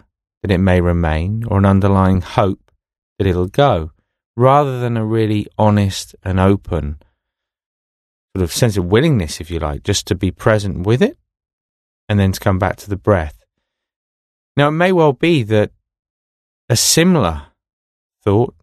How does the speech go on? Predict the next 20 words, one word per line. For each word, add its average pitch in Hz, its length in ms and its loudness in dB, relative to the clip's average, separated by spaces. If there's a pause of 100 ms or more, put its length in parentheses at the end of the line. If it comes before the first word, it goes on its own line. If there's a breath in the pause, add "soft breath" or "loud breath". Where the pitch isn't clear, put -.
(220)
or 101 120 0
a 98 60 2
similar 147 480 0
feeling 85 600 -6 (240)
then 98 180 2
replaces 101 800 -2 (1000)
that, 117 140 2
and 101 80 0
it 98 60 0
may 110 180 2
happen 104 300 -4
quite 92 260 -2
quickly. 85 480 -6 (720)
And 101 100 2
you 101 60 4
may 98 180 4
sort 98 180 -2
of 98 60 -4
think, 101 240 -2
"Well, 101 400 0